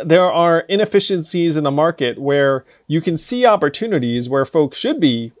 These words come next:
installing this window treatment or, uh, or solar panels. And it could be that maybe the solar panels aren't ready for prime time,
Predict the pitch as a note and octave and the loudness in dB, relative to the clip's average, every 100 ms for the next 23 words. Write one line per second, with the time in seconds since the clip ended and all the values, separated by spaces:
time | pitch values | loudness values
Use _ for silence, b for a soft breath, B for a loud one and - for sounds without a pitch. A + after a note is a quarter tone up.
0 | - D3+ C#3+ C#3 B2+ A#2+ A#2+ A#2+ A#2 - | -10 -8 -2 -2 -2 -6 -8 -4 -6 -6
1 | B2+ B2+ C#3 - C#3+ C3+ C3 C3+ C#3+ C3+ | -10 -10 -12 -8 -4 -2 -2 -2 -2 -4
2 | D3 C#3 C3+ - B2+ B2 B2+ C3 D3 F3+ | -2 -4 -4 -4 -4 -2 -4 -4 -2 0
3 | G3 G#3 F#3 E3+ D#3+ D3 D#3+ D3+ C#3 C3+ | 2 2 2 4 4 4 2 2 2 0
4 | F3+ E3+ D#3 C#3 B2+ C3 C#3 C3+ B2 B2 | 0 -2 -2 -4 -2 -2 -4 -4 -6 -6
5 | C#3+ C#3+ C3+ B2 A#2 | -6 -6 -4 -4 -4